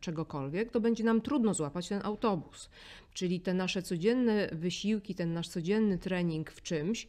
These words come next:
na przykład w pracy, w kulturze organizacyjnej, w tworzeniu tego środowiska, pomaga nam w momencie, kiedy dochodzi do jakichś konkretnych sytuacji, trudności, kryzysów, wyzwań,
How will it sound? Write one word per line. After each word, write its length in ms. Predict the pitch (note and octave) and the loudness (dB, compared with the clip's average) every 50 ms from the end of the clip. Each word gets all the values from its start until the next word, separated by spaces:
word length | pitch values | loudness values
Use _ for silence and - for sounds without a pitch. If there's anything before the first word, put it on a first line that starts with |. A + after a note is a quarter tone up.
| - - | -10 -8
na 100 | F#3 F#3+ | -8 -8
przykład 480 | - - G3+ - G3 F3+ F3+ - - - - | -8 -8 -10 -8 -8 -8 -8 -10 -16 -20 -20
w 120 | - - - - - | -20 -20 -20 -12 -6
pracy, 420 | - F3+ D#3+ C#3+ - - F3+ G3 | -2 -2 -2 -2 -2 -2 -4 -4
w 80 | G3 - | -2 0
kulturze 420 | - F#3+ F#3 - C#4+ C4 F#3+ E3 | 0 0 2 2 2 2 2 0
organizacyjnej, 800 | C#3 C3+ C3+ D3 C#3 C#3+ C#3 - B2 - - A#2+ - - A2+ A2+ | -2 -2 -4 -4 -4 -6 -6 -8 -8 -8 -8 -8 -8 -8 -10 -10
w 60 | - | -12
tworzeniu 460 | - - - F3 D#3+ G3 A#3+ A#3+ G3+ F3 | -10 -6 -4 -2 0 0 2 2 2 0
tego 220 | - C#3 C#3 D3 | -2 -4 -6 -6
środowiska, 760 | C#3+ - - D3 D3 D3+ C#3 C3+ C3 - - - E3 G3 A#3+ B3+ - - - - - | -8 -6 -8 -6 -6 -6 -6 -8 -8 -10 -8 -6 -6 -6 -6 -8 -10 -18 -20 -14 -6
pomaga 420 | - F#3 F3 F3+ G3+ A3 F#3 F3 D#3+ | -4 0 0 2 2 2 0 0 -2
nam 300 | D3+ C#3 C#3+ E3+ G3+ G3 | -2 -2 -2 -2 -2 -2
w 40 | |
momencie, 400 | F3+ F3+ F3 F3+ F#3 G3+ G3 G3+ | -2 -2 0 0 0 0 -2 -4
kiedy 220 | F3 - E3+ D#3+ D#3+ | -4 -4 -4 -4 -4
dochodzi 440 | D#3+ F3 E3+ - F#3+ F#3+ E3+ E3+ D#3+ | -4 -4 -4 -2 -2 -2 -2 -2 -2
do 80 | E3 | -2
jakichś 280 | D#3+ D#3 D#3 - D#3 - | -2 -4 -4 -6 -8 -6
konkretnych 520 | - D#3+ D#3+ - F3+ E3+ E3+ E3+ E3 - | -6 -6 -6 -4 -4 -4 -4 -4 -4 -4
sytuacji, 480 | - D3+ - D3+ D#3+ D#3 D3+ - - D#3 | -6 -10 -8 -6 -6 -6 -6 -6 -8 -8
trudności, 600 | - F3+ F3 D#3+ D3+ E3 E3 D#3 - - - D3+ | -6 -4 -4 -2 -2 -2 -2 -4 -4 -6 -8 -6
kryzysów, 760 | - D#3+ E3+ D#3 D#3 D#3+ D3+ - - D#3+ D#3+ D#3+ D#3+ - - | -6 -4 -4 -4 -2 -4 -4 -4 -4 -4 -2 -2 -4 -6 -8
wyzwań, 760 | - D3 F3+ F3+ D#3 D3+ D#3 D3 D#3+ D#3 D#3 D#3+ E3 D#3+ F3+ G3+ | -8 -4 -2 -2 -2 -2 -2 -4 -2 -2 -2 -2 -2 -4 -4 -8